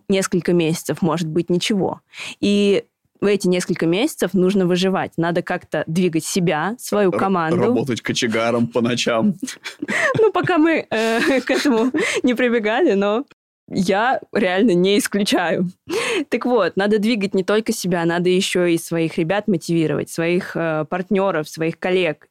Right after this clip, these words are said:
Speaker 1: И отсюда надо очень много энергии на это.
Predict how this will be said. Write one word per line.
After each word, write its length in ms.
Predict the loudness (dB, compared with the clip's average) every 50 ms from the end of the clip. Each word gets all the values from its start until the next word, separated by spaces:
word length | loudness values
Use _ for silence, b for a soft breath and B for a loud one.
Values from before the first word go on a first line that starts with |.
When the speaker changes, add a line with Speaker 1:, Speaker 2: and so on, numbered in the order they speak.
| _
Speaker 1:
И 460 | -2 0 2 2 2 2 2 2 0 -2 -8 _ _
отсюда 760 | -8 -8 -6 -6 -4 -2 0 2 2 2 0 0 0 -2 -4 -6 -8 _ _ _ _ _ _ _ _ _ _
надо 420 | -2 0 0 2 0 0 -2 -4 -2 0
очень 360 | 2 2 2 2 0 -2 -2
много 260 | -2 -2 -2 -2 -2
энергии 340 | -2 0 -2 -4 -6 -6 -4
на 100 | -4 -4 -4 -6
это. 200 | -8 -10 -16 -20